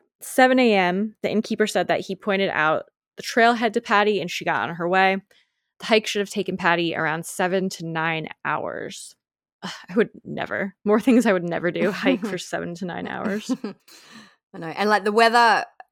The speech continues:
Speaker 2: around that time, it was still pretty warmish during the day. I think when we were there, we were there April, I think, eight or nine to eighteen or something. So similar times. But, um, I think we had one kind of little rainy day.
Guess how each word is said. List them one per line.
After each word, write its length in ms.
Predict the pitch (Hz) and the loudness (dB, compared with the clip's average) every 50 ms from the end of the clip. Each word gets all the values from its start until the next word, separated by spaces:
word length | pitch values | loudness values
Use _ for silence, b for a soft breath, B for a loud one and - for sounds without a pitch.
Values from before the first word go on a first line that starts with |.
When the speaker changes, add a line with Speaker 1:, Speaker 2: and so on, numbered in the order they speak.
| _ - | _ -4
Speaker 2:
around 320 | 180 180 180 180 175 180 180 | -2 2 4 6 4 4 4
that 220 | 165 160 - - | 0 -2 -2 -4
time, 500 | - - 180 175 170 165 165 170 170 175 | -6 -2 0 0 0 0 0 -2 -4 -6
it 80 | 175 196 | -4 -4
was 140 | 226 233 | -4 -2
still 200 | - - - 320 | -2 -2 -2 -4
pretty 280 | 302 - - 311 269 247 | -4 -4 -4 -4 -2 -2
warmish 640 | 202 185 180 190 185 185 190 190 185 185 175 - - | -2 -2 0 0 0 0 0 -2 -4 -4 -6 -6 -6
during 260 | - 185 180 180 175 | -4 -4 -4 -4 -4
the 80 | 170 170 | -6 -4
day. 240 | 170 175 170 170 | -2 -2 0 0
I 60 | 175 180 | 0 -2
think 240 | 180 240 240 240 | -2 -4 -4 -4
when 80 | 254 226 | -4 -2
we 140 | 196 185 180 | -2 0 0
were 100 | 190 185 | 0 0
there, 260 | 175 170 170 170 170 | 0 2 2 2 2
we 140 | 180 190 190 | 2 0 0
were 80 | 190 | 0
there 280 | 175 175 170 165 160 - - | 0 0 0 0 0 -2 -2
April, 420 | 175 175 170 - 175 170 170 156 | -4 -4 -4 -6 -6 -6 -4 -6
I 80 | 110 156 | -6 -8
think, 320 | - - 160 151 139 - - - - | -10 -10 -12 -12 -12 -16 -14 -8 -6
eight 180 | 175 170 - _ _ _ _ - | -6 -6 -6 _ _ _ _ -14
or 100 | 165 160 | -10 -8
nine 400 | 165 170 165 160 160 160 165 170 | -4 -2 -2 -2 -2 -2 -4 -6
to 140 | - - - | -6 -6 -6
eighteen 400 | 165 170 165 - - 160 160 160 | -6 -6 -6 -6 -6 -6 -6 -6
or 80 | 165 156 | -6 -8
something. 320 | - - - 147 160 170 | -10 -10 -12 -12 -12 -10
So 160 | - - 175 | -8 -8 -8
similar 340 | 170 - - 226 208 202 185 | -6 -4 -4 -4 -2 -2 -2
times. 440 | 180 - 190 175 165 165 165 170 160 | -2 -2 -2 -2 -2 -2 -4 -6 -6
But, 260 | - 196 170 - B B B B B B B B B - | -2 -2 -2 -2 B B B B B B B B B -2
um, 400 | 170 170 170 170 170 165 156 135 | 0 0 0 0 -2 -4 -8 -10
I 60 | 147 | -10
think 140 | 151 180 139 | -12 -10 -10
we 80 | 180 | -8
had 160 | 180 190 175 | -8 -8 -8
one 260 | 170 175 185 180 180 185 | -4 -4 -2 -2 -2 -6
kind 320 | - - 185 175 175 175 | -6 -4 -2 -2 -2 -2
of 120 | 170 156 | -4 -6
little 260 | 170 180 185 190 185 180 | -6 -6 -4 -4 -2 -2
rainy 340 | 180 180 175 180 180 180 | -2 -2 -2 -2 -4 -4
day. 460 | 180 170 180 170 170 170 175 175 175 | -4 -2 -2 0 0 0 0 0 -2